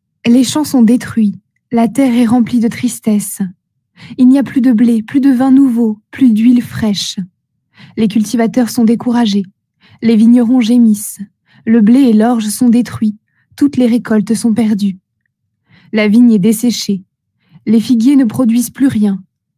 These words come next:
Grenadiers, palmiers, dattiers et pommiers, tous les arbres fruitiers sont secs. Oui,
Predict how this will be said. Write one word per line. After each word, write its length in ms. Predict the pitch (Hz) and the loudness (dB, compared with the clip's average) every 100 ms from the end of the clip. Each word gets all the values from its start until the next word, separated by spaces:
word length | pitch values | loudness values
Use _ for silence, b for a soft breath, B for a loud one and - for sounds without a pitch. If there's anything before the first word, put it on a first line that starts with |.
| - | -2
Grenadiers, 760 | 254 247 269 254 214 226 277 b b b - | 0 2 0 2 2 0 -2 b b b -8
palmiers, 380 | 277 277 277 294 | -2 2 4 4
dattiers 500 | 254 262 - 302 240 | 0 -2 -4 -2 0
et 60 | 196 | 0
pommiers, 520 | 269 247 226 254 - _ _ _ _ - | 2 2 2 0 -6 _ _ _ _ -8
tous 140 | 294 | -2
les 220 | 277 214 | 0 0
arbres 260 | 240 214 220 | 0 -2 -4
fruitiers 420 | - 240 - 233 | -2 -4 -2 -4
sont 200 | 214 220 | -2 -4
secs. 520 | 214 214 202 - - _ _ _ b b b b | -4 -4 -6 -8 -20 _ _ _ b b b b
Oui, 260 | 214 240 | 2 2